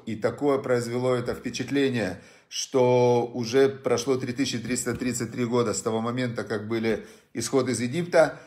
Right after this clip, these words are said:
а на-, мы всё вспоминаем об этом, да, всё время, каждый день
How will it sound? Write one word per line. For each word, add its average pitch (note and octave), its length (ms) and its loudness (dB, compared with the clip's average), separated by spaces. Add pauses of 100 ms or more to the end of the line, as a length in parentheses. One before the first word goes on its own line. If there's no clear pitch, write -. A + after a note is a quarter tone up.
(300)
а A2 300 10
на-, C3+ 320 2
мы C3+ 240 -2
всё C3+ 200 -2
вспоминаем B2+ 600 2
об G2 120 -4
этом, G2 320 -4
да, C#3+ 200 4
всё - 280 -2
время, C3 340 2
каждый B2+ 400 2
день C3 320 0